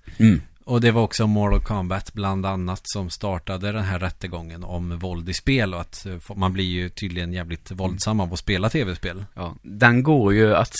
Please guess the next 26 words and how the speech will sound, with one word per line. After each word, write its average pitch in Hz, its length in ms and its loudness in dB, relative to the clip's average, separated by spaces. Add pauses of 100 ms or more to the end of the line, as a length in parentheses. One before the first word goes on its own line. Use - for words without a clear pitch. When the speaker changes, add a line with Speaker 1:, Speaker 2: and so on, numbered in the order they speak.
(140)
Speaker 1:
se, 123 320 2 (340)
eh, 107 280 4
klipp - 360 0
från 147 200 2
den 98 300 4
i 107 40 2
alla 101 160 4
fall 92 180 0
på 107 140 2
YouTube, 104 680 2
vet 117 160 4
jag, 104 160 0
Speaker 2:
Mm. 104 40 6
Speaker 1:
den 104 180 4
rättegången. 95 520 2 (420)
Bland 107 260 2
annat 95 280 2
då 95 140 2
när, 90 360 2 (320)
eh, 82 60 -8 (120)
Nintendo 95 880 2
säger 92 260 0
att, 90 200 -4
eh, 92 80 -2 (220)
vi 90 240 0
kommer 101 300 2